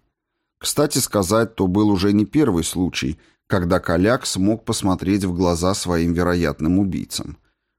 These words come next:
В девяносто седьмом году во время очередного покушения его охрана сумела задержать киллеров и передать их в руки милиции.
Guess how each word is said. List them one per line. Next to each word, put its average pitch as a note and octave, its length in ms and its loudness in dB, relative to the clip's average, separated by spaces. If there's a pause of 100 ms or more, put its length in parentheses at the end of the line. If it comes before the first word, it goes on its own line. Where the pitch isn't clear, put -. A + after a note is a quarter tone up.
В D#2+ 100 -4
девяносто G#2 540 2
седьмом G2+ 460 2
году G2 380 0
во F#2 140 2
время F2+ 420 2
очередного F#2+ 640 0
покушения F2+ 800 0 (360)
его F#2 340 2
охрана C3+ 460 2
сумела A2 480 2
задержать F#2+ 600 0
киллеров B2 640 0 (260)
и - 80 -2
передать G2+ 520 2
их G2+ 120 -4
в F2+ 80 -6
руки F2 280 -2
милиции. F#2 600 -2